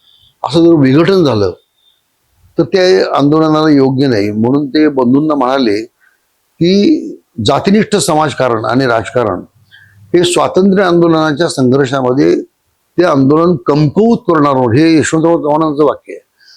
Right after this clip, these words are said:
तर मी आता तुमच्या बरोबर राहू शकत नाही, मला टिळकांचा आणि विशेषतः गांधींचा विचार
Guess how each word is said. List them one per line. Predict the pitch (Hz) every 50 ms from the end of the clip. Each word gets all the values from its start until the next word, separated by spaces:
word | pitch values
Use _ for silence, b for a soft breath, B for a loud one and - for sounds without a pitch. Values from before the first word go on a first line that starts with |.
| b b b b
तर | 160
मी | 156 170 185 208 214
आता | 196 165 131 175 170 160
तुमच्या | - 151 143 143 131 160 156 151 143 139 -
बरोबर | 107 113 123 131 135 139 143 127
राहू | 113 113 123 123
शकत | 113 135 123 131 117 113
नाही, | 120 120
मला | 120 123 131 135
टिळकांचा | 127 - _ - - 110 135 139 139 139 123 151
आणि | 156 165 185 180
विशेषतः | 156 131 110 143 160 131 - 175 175
गांधींचा | 175 151 131 120 123 139 156 160 143 156
विचार | 135 120 98 104 123 127